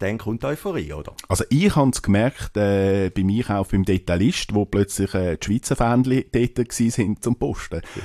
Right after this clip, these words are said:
Speaker 2: Da haben wir gefunden, komm, wir tun uns, unser uraltes Fleckchen vom Balkon wieder mal ersetzen durch ein neues.
Speaker 1: Also, das ist ja grossartig. Werbetechnisch ist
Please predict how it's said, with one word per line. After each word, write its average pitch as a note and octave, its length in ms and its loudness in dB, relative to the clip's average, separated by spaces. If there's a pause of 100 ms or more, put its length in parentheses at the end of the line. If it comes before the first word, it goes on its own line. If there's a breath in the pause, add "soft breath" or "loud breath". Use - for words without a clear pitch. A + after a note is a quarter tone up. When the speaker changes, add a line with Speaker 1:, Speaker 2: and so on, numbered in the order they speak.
(140)
Speaker 2:
Da - 80 0
haben F2 60 4
wir F#2+ 100 2
gefunden, A#2 320 0
komm, G#2+ 160 6
wir G#2+ 80 4
tun G2+ 180 2
uns, F#2+ 320 -2
unser F#2+ 460 -2
uraltes A2 540 0
Fleckchen G2+ 360 -4
vom G#2 140 -4
Balkon G2 400 -4
wieder G2 180 -4
mal F2 160 -2
ersetzen F2+ 400 -6
durch D#2+ 280 -8
ein - 40 -8
neues. - 380 -10
Speaker 1:
Also, G2 220 -2
das F#2 140 0
ist F2+ 60 -4
ja G2 60 0
grossartig. F2 560 -2 (260 loud breath)
Werbetechnisch F#3 840 -2
ist C#3+ 160 -4